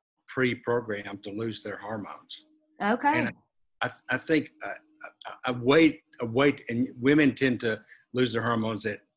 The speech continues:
Speaker 1: roughly forty-five or fifty. Men start losing their hormones at thirty, and, and they can be significantly diminished by fifty or so.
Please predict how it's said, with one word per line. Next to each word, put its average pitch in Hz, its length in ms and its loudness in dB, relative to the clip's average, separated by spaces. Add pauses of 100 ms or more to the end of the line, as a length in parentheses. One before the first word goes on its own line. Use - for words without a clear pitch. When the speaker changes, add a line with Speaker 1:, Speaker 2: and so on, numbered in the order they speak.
(140)
Speaker 1:
roughly 117 380 0
forty-five 113 720 -2
or - 60 -8
fifty. 107 500 -6 (360)
Men 127 220 2
start 127 360 2
losing 107 280 -4
their 98 100 -8
hormones 104 360 -6
at 104 100 -10 (120)
thirty, 110 460 0 (320)
and, 113 300 -4
and 113 100 -4
they 117 140 2
can 110 160 -4
be 107 120 0
significantly 110 640 -2
diminished 104 520 -6
by 98 140 -6 (120)
fifty 120 360 -2
or - 100 -16
so. - 160 -8